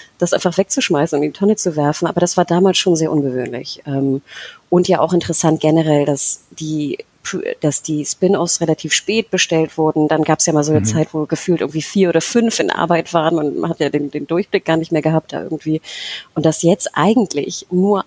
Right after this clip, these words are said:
Speaker 1: ein Spin-off-Prequel gerade läuft, in Anführungsstrichen, drei Jahre nach Ende, finde ich ja schon ungewöhnlich. Also ich hätte gedacht, sie melken die Cash-Cow mehr.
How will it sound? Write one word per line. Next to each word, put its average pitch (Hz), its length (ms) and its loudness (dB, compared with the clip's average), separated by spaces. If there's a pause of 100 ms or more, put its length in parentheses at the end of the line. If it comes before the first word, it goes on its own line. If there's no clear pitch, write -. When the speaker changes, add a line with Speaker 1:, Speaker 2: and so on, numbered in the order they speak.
Speaker 1:
ein 220 440 0 (160)
Spin-off-Prequel - 1600 -2 (580)
gerade 165 340 2
läuft, 196 400 2
in 170 100 0
Anführungsstrichen, 170 720 -2
drei 170 240 2
Jahre 190 300 2
nach 180 180 0
Ende, 190 320 2
finde 185 220 -2
ich 180 80 -8
ja 190 80 -2
schon 247 560 0 (400)
ungewöhnlich. 147 680 0
Also 175 120 0
ich 185 80 0
hätte 240 160 4
gedacht, 208 280 0
sie 196 200 0
melken 190 300 2
die 180 80 -2
Cash-Cow 165 580 -2 (240)
mehr. 160 200 2